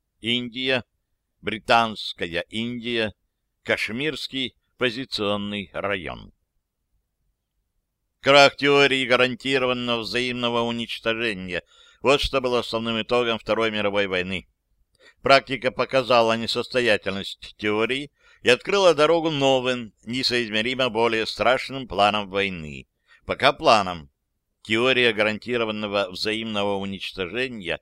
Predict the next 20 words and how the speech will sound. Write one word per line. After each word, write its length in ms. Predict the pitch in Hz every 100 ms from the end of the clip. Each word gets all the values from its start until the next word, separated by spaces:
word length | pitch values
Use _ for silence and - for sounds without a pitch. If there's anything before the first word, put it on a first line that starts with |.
| _ _ _ -
родилась 520 | 104 113 165 165 -
в 60 | 156
России 560 | 139 - 87 71 55
в 100 | -
самом 320 | 139 151 123
конце 320 | 107 104 151 156
пятидесятых, 960 | 117 - 120 135 - 92 76 67 - _ _ _ _
когда 400 | 110 110 110 107
Россия, 400 | 107 - 147 120
еще 280 | 95 - 107
не 260 | 117 131 135
имеющая 640 | 127 104 82 - 92 92 - _ _
таких 360 | 120 117 110 104
экономических 880 | 101 107 113 107 101 95 98 90
возможностей, 760 | 87 90 95 139 135 131 - 127
как 260 | 110 117 -
саш 560 | - 120 123 - - -
и 160 | 120 107
Великобритания, 880 | 107 95 110 107 110 104 104 98 - _ _ _ _ _ -
имела 480 | 123 196 185 165